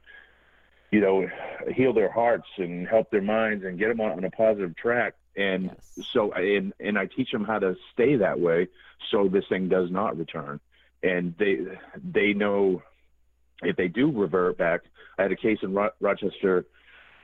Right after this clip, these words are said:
Speaker 1: New Hampshire. Um, most of my cases aren't in, in my own state where I live, but, uh, most of them are everywhere else. But,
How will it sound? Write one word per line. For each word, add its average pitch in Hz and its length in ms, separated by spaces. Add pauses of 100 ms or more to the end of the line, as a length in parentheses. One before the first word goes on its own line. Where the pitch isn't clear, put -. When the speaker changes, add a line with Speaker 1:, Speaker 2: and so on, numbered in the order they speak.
Speaker 1:
New 95 140
Hampshire. 98 580 (280)
Um, 80 640 (120)
most 107 200
of 101 80
my 80 80
cases 82 340
aren't 101 260 (100)
in, - 180 (240)
in 87 180
my 85 140
own 82 260 (100)
state 82 280
where 80 160
I 78 40
live, 85 240
but, 78 220
uh, 80 180
most 92 240
of 87 80
them 82 120
are 80 380
everywhere 85 400
else. 85 300
But, 80 160